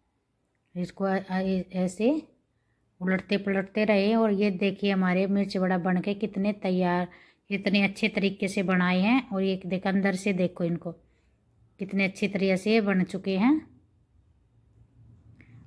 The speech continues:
आप इनको चटनी के साथ, चाय के साथ, किसी की चीज़ के साथ खा सकते हैं, खाने में बहुत ही टेस्टी लगते हैं। आप खा के भी बता सकते हो कैसे लगेंगे ये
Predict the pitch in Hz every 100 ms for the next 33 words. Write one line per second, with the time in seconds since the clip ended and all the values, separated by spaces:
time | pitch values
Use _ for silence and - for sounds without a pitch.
0 | - 190 208 202 208 247 240 208 - 196
1 | 190 202 214 202 - - 190 185 196 185
2 | 202 233 - - - - - - - _
3 | - - - - 208 196 202 214 202 190
4 | 185 214 196 208 202 190 185 185 180 185
5 | - 208 202 208 185 185 196 185 175 190
6 | 190 190 180 202 185 180 170 190 185 233
7 | 277 - - _ 190 190 - - 202 185
8 | 185 190 214 302 311 _ _ _ - 190
9 | 190 190 196 190 - 185 185 196 185 190
10 | 190 190 185 196 220